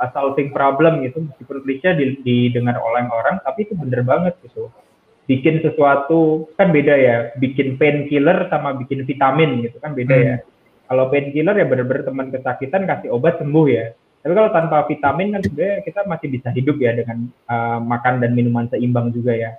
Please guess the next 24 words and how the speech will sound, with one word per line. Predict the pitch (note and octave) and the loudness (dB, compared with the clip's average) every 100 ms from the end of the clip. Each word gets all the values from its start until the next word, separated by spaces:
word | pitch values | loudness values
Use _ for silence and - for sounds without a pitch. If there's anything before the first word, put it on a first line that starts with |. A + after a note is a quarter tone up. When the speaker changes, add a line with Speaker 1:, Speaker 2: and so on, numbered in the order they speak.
| _ _ _ _ | _ _ _ _
Speaker 1:
Jadi | C#3+ | 2
kalau | E3 D#3 | 4 4
nggak, | C#3+ C3 - - B2 | 4 2 0 -8 -2
jadi | A#2+ D#3+ | 0 2
kalau | D3+ C3 | 2 2
bisa | A#2+ E3+ | 0 2
ya | E3 | 2
teman-teman | A#2+ A#2 D3+ F3+ F3+ | 0 -4 -4 -4 -4
memang | C3+ B2+ A#2+ A#2+ B2 C3 | -6 -6 -4 -6 -8 -12
itu | - | -12
tadi | C#3 D3+ B2 A2+ | -2 -2 0 -2
ya, | A2+ | -2
cari | B2 A#2+ C#3+ C#3+ C#3+ - _ _ _ | -2 0 2 0 0 -6 _ _ _
permasalahan | D3 C#3+ C3+ C#3 B2+ B2 F3 | 0 2 2 4 2 4 2
yang | F3 B2 | 2 0
memang | A#2 A#2 A#2 A#2 B2 _ _ _ _ _ | 0 0 -4 -6 -12 _ _ _ _ _
kalau | - A#2+ A#2 | 2 4 4
teman-teman | B2+ C3+ C3 C3+ C3+ C3+ | 2 2 2 2 0 4
nggak | C3 C3 | 2 2
selesaikan | C3 B2+ C3 F3 E3 | -2 2 2 2 0
ini | D#3 E3+ | -2 -4
masalah | C3+ C3 E3 | -2 -2 -2
memang | D3 B2 A#2 A2+ | -2 -6 -6 -10
nggak, | G2 | -16